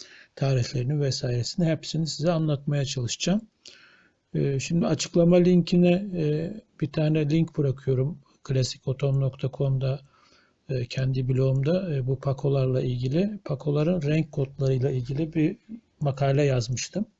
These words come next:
Bu makale de, e, birçok kişinin işine yarıyor.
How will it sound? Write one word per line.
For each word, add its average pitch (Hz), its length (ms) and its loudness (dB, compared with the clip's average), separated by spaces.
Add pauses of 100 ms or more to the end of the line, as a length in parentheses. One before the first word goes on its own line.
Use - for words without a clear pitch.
(540)
Bu 143 80 0
makale 147 540 2
de, 143 260 0
e, 131 260 0
birçok 135 320 -4
kişinin 135 400 -2
işine 139 360 -2
yarıyor. 135 480 2